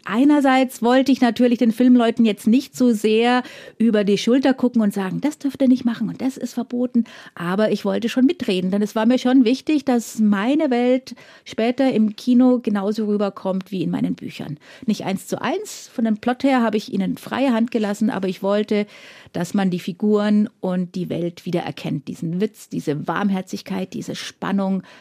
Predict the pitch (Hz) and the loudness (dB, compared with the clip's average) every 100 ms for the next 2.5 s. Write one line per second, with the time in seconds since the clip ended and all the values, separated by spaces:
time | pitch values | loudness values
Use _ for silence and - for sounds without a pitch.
0 | - 180 180 196 180 180 190 - 190 175 | -10 -6 -4 0 2 2 0 0 -2 -2
1 | 185 175 165 170 - 165 170 - - - | -2 -2 -2 -4 -6 -6 -6 -8 -10 -10
2 | - - - 143 | -10 -12 -8 -8